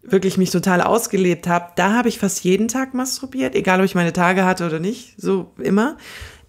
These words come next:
Ähm, mittlerweile würde ich sagen, schon mehrmals die Woche, aber nicht mehr täglich. Weil ich ja mittlerweile auch seit, äh, keine Ahnung, jetzt eineinhalb Jahren in einer Partnerschaft bin.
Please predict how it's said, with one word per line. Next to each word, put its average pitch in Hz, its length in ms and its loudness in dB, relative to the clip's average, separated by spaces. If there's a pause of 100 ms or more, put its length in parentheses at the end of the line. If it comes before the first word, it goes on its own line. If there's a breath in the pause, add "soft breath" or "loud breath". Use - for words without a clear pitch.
Ähm, 185 300 -4 (100)
mittlerweile 269 960 2 (420 soft breath)
würde 226 280 4
ich 226 120 0
sagen, 208 540 0 (240)
schon 220 380 0
mehrmals 196 480 2
die 170 200 -2
Woche, 175 420 2
aber 165 200 -4
nicht 156 200 -6
mehr - 140 -10
täglich. - 600 -14 (340)
Weil 175 220 4
ich 175 80 -2
ja 196 60 4
mittlerweile 180 480 2
auch 156 100 -2
seit, 170 260 -2
äh, 196 280 -6
keine 160 160 -8
Ahnung, 160 200 -10
jetzt 156 160 -14
eineinhalb 175 380 2
Jahren 170 260 2
in 165 140 0
einer 160 60 -2
Partnerschaft 156 680 -6
bin. - 140 -12